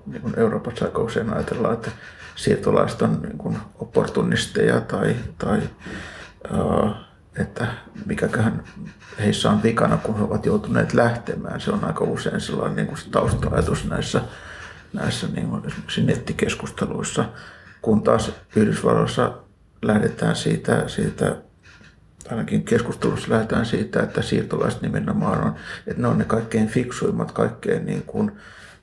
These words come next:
ää, yritteliäimmät, jotka sitten haluaa lähteä. Ne, jotka ovat sieltä eurooppalaisista syrjäkylistä sitten lähteneet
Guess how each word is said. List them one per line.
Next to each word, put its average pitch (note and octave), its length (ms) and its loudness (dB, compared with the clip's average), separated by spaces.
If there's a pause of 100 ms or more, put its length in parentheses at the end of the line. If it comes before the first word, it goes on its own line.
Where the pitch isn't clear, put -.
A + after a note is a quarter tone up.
ää, G#2+ 340 2 (100)
yritteliäimmät, A2 1120 -2 (320)
jotka A2+ 300 0
sitten - 520 -4 (1000)
haluaa A#2 560 4
lähteä. - 500 -6
Ne, A1+ 260 -2
jotka - 320 0
ovat - 240 0
sieltä - 320 2
eurooppalaisista - 880 2
syrjäkylistä - 800 -2
sitten - 300 -2
lähteneet - 720 0